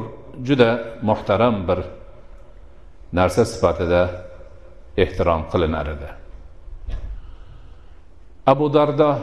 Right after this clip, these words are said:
nomli buyuk sahobiy o'tganlar, u kishini ayollari Ummu Dardo ham o'zlarining taqvolari, ilmlari, ma'rifatlari bilan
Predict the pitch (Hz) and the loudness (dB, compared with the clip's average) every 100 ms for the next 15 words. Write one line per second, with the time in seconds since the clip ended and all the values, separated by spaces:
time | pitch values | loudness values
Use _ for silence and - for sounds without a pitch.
0 | - 123 123 120 123 123 113 120 117 - | -2 2 4 4 2 0 2 2 2 -6
1 | - - - 110 101 87 87 85 - 95 | -16 -8 0 0 2 0 -2 -6 -2 -2
2 | 98 107 120 - - - - - - - | 2 2 0 -8 -16 -18 -20 -20 -20 -20
3 | - - - 131 - 131 131 113 117 107 | -20 -6 0 0 4 4 6 4 4 4
4 | 104 107 131 135 - - 117 110 101 92 | 2 4 2 0 -6 0 2 4 2 2
5 | 101 98 120 123 135 139 151 - - - | 2 4 2 2 0 -2 -2 -8 -16 -20
6 | - - - 98 101 98 98 107 107 107 | -20 -8 -2 2 4 2 2 -2 0 0
7 | - 98 92 90 87 107 107 - - - | 0 0 2 2 2 0 -2 -6 -16 -20
8 | - - - 104 104 101 95 92 101 113 | -20 -20 -6 0 2 4 4 4 4 2
9 | 110 - - - 98 101 95 92 113 - | 0 -8 -16 -12 0 2 4 0 -2 -2
10 | 98 98 123 110 120 | 0 0 2 4 2